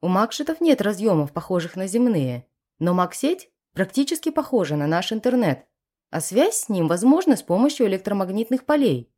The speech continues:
На занятиях же нам утверждали, что магия — это всего лишь владение полевыми структурами". "Интересные мысли.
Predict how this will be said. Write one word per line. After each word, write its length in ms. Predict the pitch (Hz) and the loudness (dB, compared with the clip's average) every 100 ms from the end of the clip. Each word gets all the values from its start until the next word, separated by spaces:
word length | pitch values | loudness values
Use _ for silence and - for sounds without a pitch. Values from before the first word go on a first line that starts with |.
| - | -2
На 120 | 190 | 0
занятиях 600 | 175 214 294 392 254 180 | 2 4 4 2 0 0
же 100 | 175 | 0
нам 200 | 214 208 | 0 0
утверждали, 560 | 190 180 170 190 285 233 | -2 -4 -2 0 2 0
что 200 | - 180 | -2 -4
магия — 600 | 175 285 254 143 123 - - | 0 0 0 0 -4 -8 -6
это 200 | 226 254 | 0 0
всего 280 | - 311 | 0 2
лишь 200 | 330 311 | 2 0
владение 580 | 233 208 190 185 269 294 | 0 0 2 4 4 4
полевыми 460 | 277 196 185 196 202 | 2 -2 0 -2 -2
структурами". 760 | - 254 - 320 170 127 120 _ _ _ _ _ - | -4 -6 0 0 0 -2 -8 _ _ _ _ _ -6
"Интересные 680 | 196 214 311 311 269 262 262 | -2 2 4 4 2 2 4
мысли. 540 | 254 254 247 247 254 | 4 2 0 -6 -6